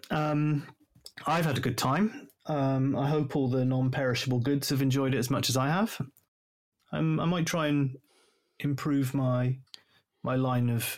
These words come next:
vision next time. It's a bit boring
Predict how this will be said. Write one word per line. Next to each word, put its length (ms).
vision 500
next 280
time. 360
It's 80
a 80
bit 120
boring 460